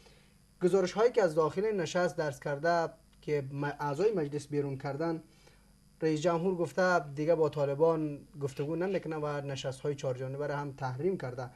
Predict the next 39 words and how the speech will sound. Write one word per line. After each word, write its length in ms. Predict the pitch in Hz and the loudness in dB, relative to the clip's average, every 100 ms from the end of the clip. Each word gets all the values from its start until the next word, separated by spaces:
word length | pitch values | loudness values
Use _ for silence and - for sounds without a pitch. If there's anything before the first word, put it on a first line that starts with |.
| - - | -18 -12
فکر 240 | 233 214 | -2 0
میکنید 480 | 208 185 190 180 - | 0 0 -2 -2 -2
تحریم 580 | 170 143 160 196 185 170 | 0 0 0 0 0 0
نشست 280 | 143 143 - | -2 -6 -2
های 200 | 160 151 | -2 0
چهار 200 | 147 135 | -2 0
جانبه 380 | 143 135 147 | -2 -2 -4
که 300 | 139 147 139 135 - - - - - _ | -2 0 -2 -4 -16 -20 -20 -20 -20 _
آمریکا 400 | 143 139 135 160 | -6 -2 0 2
و 100 | 147 | 2
چین 220 | 131 185 | 0 -2
در 100 | 185 | -2
این 100 | 143 | -2
نشست 300 | 143 131 131 | -4 -4 -6
ها 160 | - 143 | -4 -4
حضور 240 | 135 135 | -2 -4
دارن 280 | 131 135 143 | -2 -2 -2
و 60 | 135 | -4
همچنان 400 | 127 123 135 131 | -6 -8 -8 -8
پاکستان، 480 | 139 131 135 175 165 | -8 -8 -4 -2 -2
چقدر 360 | 185 196 180 | -2 0 0
می‌تونه 300 | 185 180 175 | 0 0 0
واقع 380 | 165 147 135 143 | 0 -2 -4 -6
بینانه 380 | 139 139 151 165 | -4 -4 -4 0
باشه 380 | 156 139 156 135 | 0 0 -2 -2
در 120 | 131 | -4
شرایط 360 | 131 127 139 | -2 -2 -2
فعلی 400 | 131 - 127 143 | -6 -8 -4 -2
با، 300 | 135 131 117 - - - - | -2 -2 -4 -10 -20 -20 -10
با 80 | 135 | -6
طالبان 400 | 143 135 156 143 | -2 0 0 0
و 80 | |
چقدر 280 | 135 - 156 | -4 -4 -4
می‌تونه 220 | 156 160 | -2 -2
به 100 | 147 | -2
عنوان 200 | 135 147 | -4 -4
یک 160 | 147 143 | -6 -6
نقطه 240 | 135 147 | -4 -4
فشار 460 | 147 131 160 190 | -2 -4 0 0